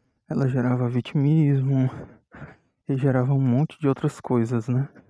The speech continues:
E aí, no momento que eu cessei ela, eu consegui vencer isso. Então,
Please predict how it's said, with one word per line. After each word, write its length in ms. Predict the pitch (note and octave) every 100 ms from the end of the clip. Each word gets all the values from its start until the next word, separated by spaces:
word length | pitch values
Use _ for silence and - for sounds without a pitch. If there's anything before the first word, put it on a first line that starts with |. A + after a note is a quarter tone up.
| _ _ _ _ _ _ _
E 60 | C3
aí, 100 | A#2+
no 100 | A#2+
momento 400 | A#2+ A#2+ B2+ -
que 160 | -
eu 400 | C3+ A#2+ A#2 A2+ A2+ - _ _ _ _ _ _ _ - - _ _ _ _
cessei 640 | - C3 A2+ - C#3 C3+
ela, 420 | B2 B2+ D3+ D3+ - _ _ _ _ _ _ _ _ -
eu 60 | -
consegui 420 | - B2 - B2+
vencer 360 | A#2+ B2 - B2+
isso. 160 | A2+ B2+
Então, 320 | A#2+ C3